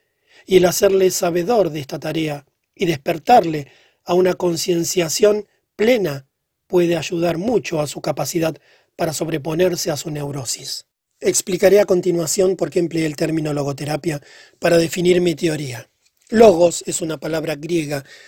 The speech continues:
que equivale a sentido, significado o propósito.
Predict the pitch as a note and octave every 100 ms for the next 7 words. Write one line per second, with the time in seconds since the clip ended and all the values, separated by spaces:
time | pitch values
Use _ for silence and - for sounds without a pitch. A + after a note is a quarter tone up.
0 | - - D#3+ E3+ D#3+ E3+ E3 D3+ - D#3+
1 | D#3+ D3+ G#3+ D#3+ E3+ E3 _ _ - A#3+
2 | - E3 E3 F3+ D3+ E3 D#3 D#3 - -
3 | D3 E3 C#3+ C#3 C3 - C3+ B2+